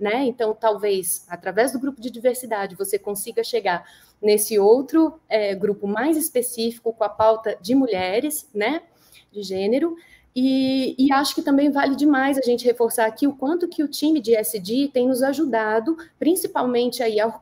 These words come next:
a orquestrar, fazer or-, a, toda a governança e share de conhecimento de iniciativas que a gente vem fazendo, muitas vezes localmente, pra que elas se, tenham, né, conhecimento de forma mais corporativa e vice-versa, né? O que o nosso grupo corporativo discute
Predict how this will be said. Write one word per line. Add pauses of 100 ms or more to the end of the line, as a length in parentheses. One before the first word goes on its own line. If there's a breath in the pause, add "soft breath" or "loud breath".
(120)
a
orquestrar, (300 loud breath)
fazer
or-,
a, (100)
toda
a
governança
e
share
de
conhecimento
de
iniciativas
que
a
gente
vem
fazendo, (220 loud breath)
muitas
vezes
localmente,
pra
que
elas
se,
tenham,
né,
conhecimento
de
forma
mais
corporativa (220 loud breath)
e
vice-versa,
né?
O
que
o
nosso
grupo
corporativo
discute